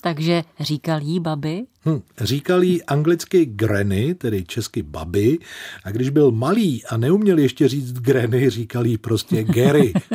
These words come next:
Speaker 1: No tak oproti cabbage je Gary ještě docela snesitelné.
Speaker 2: To určitě.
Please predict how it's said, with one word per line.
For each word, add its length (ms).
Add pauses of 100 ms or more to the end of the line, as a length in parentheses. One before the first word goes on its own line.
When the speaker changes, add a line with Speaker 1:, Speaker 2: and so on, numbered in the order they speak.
(440)
Speaker 1:
No 60
tak 160
oproti 480
cabbage 560
je 280
Gary 360
ještě 260
docela 340
snesitelné. 720 (140)
Speaker 2:
To 140
určitě. 680